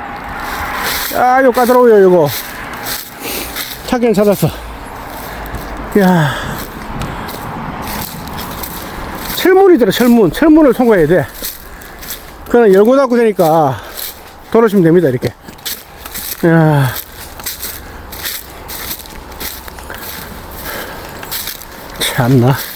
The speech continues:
생태 터널 위. 아, 참. 야, 완전 얼었습니다. 완전 얼어.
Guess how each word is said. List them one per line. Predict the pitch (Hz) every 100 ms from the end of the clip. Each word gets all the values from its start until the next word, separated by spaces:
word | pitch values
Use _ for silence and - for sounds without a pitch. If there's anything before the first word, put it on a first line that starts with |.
| - - - - - - - -
생태 | 233 220 190
터널 | - 185 151 -
위. | 175 175 - - - - - - - -
아, | 240 269 277 269 -
참. | - 151 160 - - - - - - - - - - - - - - - - - - - -
야, | 165 170 180 185 190 185
완전 | 180 180 214 240
얼었습니다. | 247 185 165 135 117 - - - - - - - - - - - - - - - - -
완전 | 175 185 208
얼어. | 202 147